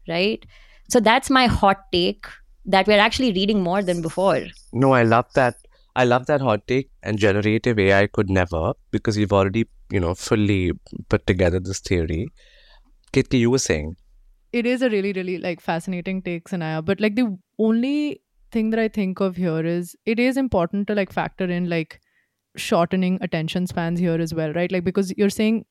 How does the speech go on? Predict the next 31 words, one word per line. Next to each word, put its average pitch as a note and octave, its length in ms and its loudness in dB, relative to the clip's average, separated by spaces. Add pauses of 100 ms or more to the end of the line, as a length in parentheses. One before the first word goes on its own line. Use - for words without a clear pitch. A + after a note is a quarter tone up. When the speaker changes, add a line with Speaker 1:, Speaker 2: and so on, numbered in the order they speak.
(180)
Speaker 3:
even B3 180 0
if C#4 100 -4
we're B3+ 120 4
reading G#3 260 0
forty, F#3+ 300 0
fifty F#3+ 280 -6
pages E3 320 -4
a E3+ 80 -2
day, E3 380 -6 (1000)
it's - 540 -4
the A3 140 4
way A#3+ 460 6
in C4 140 6
which A3+ 160 4
we're G3+ 120 4
reading F3+ 260 0
is F#3 80 2
different F3+ 380 -2 (120)
versus F#3 500 2
reading F3 240 2
a F3 40 2
Speaker 1:
Like A#3 140 4
Speaker 3:
book, A3 160 -4
right? B3+ 220 6
Like, F#3 120 0
in G3 60 2
Speaker 1:
bite-sized. F3 540 -2
Speaker 3:
bite-sized A#3 360 6
Speaker 1:
Bite-sized. G#3+ 380 4
Speaker 3:
information. F3+ 920 -2 (480)
So A#3+ 460 6